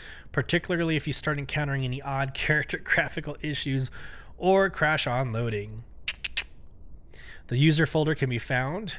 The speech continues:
uh, at this location, and they give you the, they give you the file location.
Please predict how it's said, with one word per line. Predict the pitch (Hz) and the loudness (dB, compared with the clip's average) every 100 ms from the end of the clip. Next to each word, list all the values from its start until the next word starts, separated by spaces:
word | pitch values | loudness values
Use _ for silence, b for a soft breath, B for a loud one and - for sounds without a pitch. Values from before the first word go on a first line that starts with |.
| - | -2
uh, | 127 127 123 127 123 | 2 4 4 2 2
at | 113 | -2
this | 120 - | -2 -2
location, | 98 - 98 160 - - - B | -4 -4 -6 -6 -8 -12 -14 B
and | - | -8
they | 107 | -4
give | 104 101 | -2 -2
you | |
the, | 95 95 95 - - | -2 -4 -6 -8 -12
they | 104 | -6
give | 104 | -4
you | |
the | 98 | -4
file | - 104 | -2 -2
location. | 98 98 98 92 170 | -2 -4 -6 -6 -8